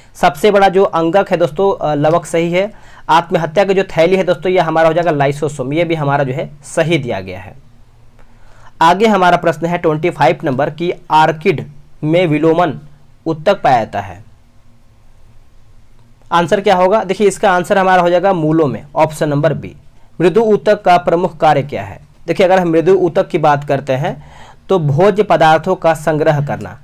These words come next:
भोज्य पदार्थों का संग्रह करना, ऑप्शन नंबर ए सही हो जाएगा। चालनी नालिका तथा सहकोशिका पाई जाती है, सहकोशिका पाई जाती है, तो ये आपका फ्लोएम में, कहाँ पे? फ्लोएम में, ऑप्शन नंबर ए सही हो जाएगा।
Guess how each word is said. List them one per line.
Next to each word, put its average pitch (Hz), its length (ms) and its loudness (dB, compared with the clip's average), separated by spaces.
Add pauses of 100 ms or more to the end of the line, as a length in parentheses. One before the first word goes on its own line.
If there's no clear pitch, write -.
(160)
भोज्य 180 360 2
पदार्थों 156 440 0
का 165 100 -4
संग्रह 160 420 -2
करना, 165 320 -2
ऑप्शन 143 320 0
नंबर 143 280 -2
ए 147 240 -6 (120)
सही 160 260 -4
हो 131 160 -6
जाएगा। - 380 -16 (680)
चालनी 196 520 2
नालिका 156 480 2
तथा 147 480 -6
सहकोशिका 165 800 -2
पाई 151 260 0
जाती 123 300 -6
है, 98 180 -16 (140)
सहकोशिका 165 680 -2
पाई 151 220 0
जाती 147 280 -4
है, 175 240 -6 (640)
तो 185 80 2
ये 208 80 6
आपका 196 340 2
फ्लोएम 160 460 2
में, 104 300 -10
कहाँ 165 180 -2
पे? 220 120 0
फ्लोएम 143 420 0
में, 101 220 -12
ऑप्शन 160 320 -2
नंबर 156 260 -2
ए 151 180 -6 (100)
सही 156 260 -4
हो 127 140 -6
जाएगा। 80 380 -16